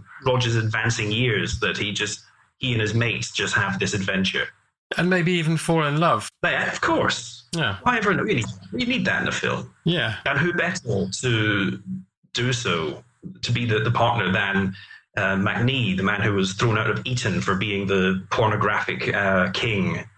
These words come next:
Speaker 1: and, uh, and chief bookmaker of the school.
Speaker 2: Really?
Speaker 1: Yeah, he was expelled from Eton for running a bookmaking and porn racket.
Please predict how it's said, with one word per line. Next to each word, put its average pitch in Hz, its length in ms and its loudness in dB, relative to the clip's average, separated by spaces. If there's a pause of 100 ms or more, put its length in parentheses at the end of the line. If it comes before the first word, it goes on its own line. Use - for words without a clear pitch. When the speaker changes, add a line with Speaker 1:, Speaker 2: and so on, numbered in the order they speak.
Speaker 1:
and, 92 320 0
uh, 107 240 2 (100)
and 104 160 0 (200)
chief 120 400 0
bookmaker 98 560 0
of 92 120 0
the - 60 -2
school. 104 440 -2 (180)
Speaker 2:
Really? 175 460 0 (220)
Speaker 1:
Yeah, 147 320 0 (140)
he 160 80 2
was 135 100 0
expelled 147 460 0
from 131 180 0
Eton 127 240 -2
for 110 120 0
running 110 280 2
a 101 80 2
bookmaking 113 600 0
and 107 140 2
porn 117 300 4
racket. - 380 -2